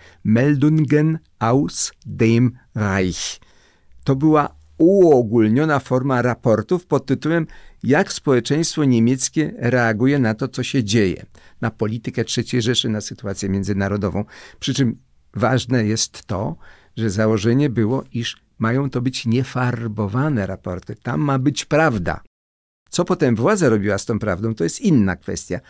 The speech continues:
ale rządzący mieli dostać wierny zapis tego, co się dzieje, e,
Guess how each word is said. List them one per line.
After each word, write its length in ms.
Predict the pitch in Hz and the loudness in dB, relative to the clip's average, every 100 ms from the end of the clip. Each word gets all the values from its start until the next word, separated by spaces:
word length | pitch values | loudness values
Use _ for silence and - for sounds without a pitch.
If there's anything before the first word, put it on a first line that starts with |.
| - - - | -20 -14 -2
ale 300 | 120 131 127 - _ - | 2 2 0 -10 _ -4
rządzący 920 | 123 139 127 123 98 87 - 160 269 _ _ _ - | 2 4 4 4 2 0 -2 -2 -4 _ _ _ -2
mieli 260 | 113 135 143 | 2 2 2
dostać 520 | 120 - 165 156 - _ _ _ - | 0 2 -2 -2 -6 _ _ _ -2
wierny 640 | 117 123 135 151 170 170 _ _ - - - | 4 4 4 2 2 0 _ _ -20 -18 -12
zapis 520 | - 135 139 107 - - | -4 -2 -2 -2 -4 -4
tego, 260 | 113 131 | -2 -4
co 140 | 131 120 | -4 -6
się 200 | 127 110 | -6 -4
dzieje, 440 | 98 101 117 - | -2 -2 -2 -6
e, 240 | - 113 | -6 -4